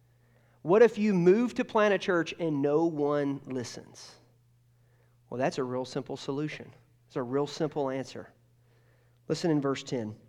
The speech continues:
"But whenever you enter a town and they not, they do not receive you, go into its streets and say, 'Even the dust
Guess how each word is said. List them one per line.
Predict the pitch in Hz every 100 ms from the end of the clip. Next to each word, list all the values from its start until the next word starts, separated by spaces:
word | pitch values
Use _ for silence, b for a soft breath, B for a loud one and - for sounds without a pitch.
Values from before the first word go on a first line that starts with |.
| _ _ _ _ _ _ _ _ _ _ _ _ _ _ _ - -
"But | 175
whenever | 156 160 196
you | 226 196
enter | 202
a | 190
town | 143 135 180 262 - - b b b b b b b _ -
and | 131
they | 131
not, | 160 - 151 143
they | 147
do | 185
not | 202
receive | 220 - - 147 143
you, | 170
go | 147 147 160 208
into | - 202 208 190
its | -
streets | - 151 147 147 -
and | 139
say, | - 147 120 120 b b b b -
'Even | 185 240 233 247 220
the |
dust | 165 165 147 139 -